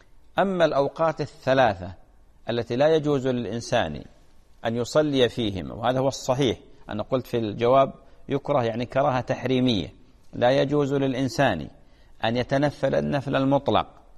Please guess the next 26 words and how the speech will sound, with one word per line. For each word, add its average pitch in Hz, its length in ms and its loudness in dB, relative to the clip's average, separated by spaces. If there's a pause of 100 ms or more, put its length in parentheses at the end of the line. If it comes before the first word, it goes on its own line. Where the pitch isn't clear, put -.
(220)
يريد 127 320 -2
أن 127 120 0
يصلي 135 480 2
لله 135 360 4
هكذا 127 460 2
نفلا 135 300 0
مطلقا 123 580 0 (580)
في 127 180 -2
هذه 135 220 4
الأوقات. 117 480 4
أولا 143 500 4 (120)
عند 143 360 0
طلوع 139 320 4
الشمس، - 560 -6 (920)
لما 107 220 0
تطلع 131 400 2
الشمس 143 600 -6 (400)
يحرم 139 440 0
عليك 131 280 -2
أن - 120 -4
تصلي 143 560 -2
النفل 123 260 -2
المطلق. 104 360 -2 (640)
عند 135 340 2
غروب 143 360 4
الشمس، - 560 -2